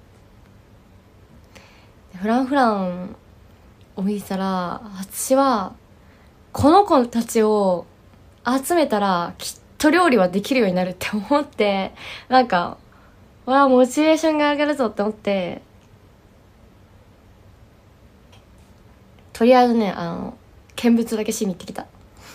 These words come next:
ちょっとね、楽しみにしててほしい、いつか。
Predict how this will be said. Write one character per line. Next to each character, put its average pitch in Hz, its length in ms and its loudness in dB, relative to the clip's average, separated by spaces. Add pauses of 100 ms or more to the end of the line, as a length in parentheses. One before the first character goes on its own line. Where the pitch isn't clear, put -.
(920)
ち - 180 -12
ょ - 40 -20
っ - 60 -20
と 190 100 -8
ね、 175 440 -8
楽 214 180 2
し 262 60 2
み 254 80 4
に 214 60 -2
し - 40 -12
て 254 80 2
て 254 80 6
ほ 226 80 2
し 190 120 -6
い、 190 40 -6
い 190 40 -10
つ - 100 -16
か。 - 220 -4